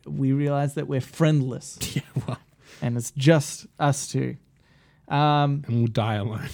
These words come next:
Speaker 2: <laughs>
Speaker 1: and we will die alone. Uh, so, uh, yeah, you know, I think it's, like, good for those things.
Speaker 2: Yeah,
Speaker 1: But then
Speaker 2: okay.
Speaker 1: five, way too many. Way
Speaker 2: Way
Speaker 1: too
Speaker 2: too
Speaker 1: many
Speaker 2: many.
Speaker 1: people.
Speaker 2: Yeah.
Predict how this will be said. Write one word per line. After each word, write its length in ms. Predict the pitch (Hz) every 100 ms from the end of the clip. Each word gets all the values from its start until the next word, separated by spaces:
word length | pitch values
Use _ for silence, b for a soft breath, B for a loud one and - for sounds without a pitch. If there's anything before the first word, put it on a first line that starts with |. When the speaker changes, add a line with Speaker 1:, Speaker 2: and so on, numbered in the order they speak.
| -
Speaker 2:
<laughs> 200 | _ _
Speaker 1:
and 280 | 123 143 160
we 120 | 156
will 160 | 170 151
die 440 | 131 160 139 131
alone. 480 | 127 117 113 104 185 B B B B -
Uh, 580 | 139 139 143 139 139 139 135
so, 1080 | - - 165 160 156 151 147 151 147 147 147 -
uh, 280 | 135 139 127
yeah, 220 | 185 160
you 120 | 139
know, 100 | 147
I 60 | 139
think 200 | 147 151
it's, 160 | 147
like, 140 | 165 143
good 140 | 165 160
for 80 |
those 180 | 180 160
things. 140 | - 160
Speaker 2:
Yeah, 100 | 180
Speaker 1:
But 100 | 135
then 100 | 131
Speaker 2:
okay. 100 | 131
Speaker 1:
five, 300 | 160 190 196
way 260 | 170 226 208
too 180 | 185 156
many. 300 | 135 117 -
Way 140 | 151
Speaker 2:
Way 120 | 165 147
Speaker 1:
too 80 |
Speaker 2:
too 60 | 139
Speaker 1:
many 140 | 104
Speaker 2:
many. 100 | 87
Speaker 1:
people. 260 | 117 - - - _
Speaker 2:
Yeah. 80 | -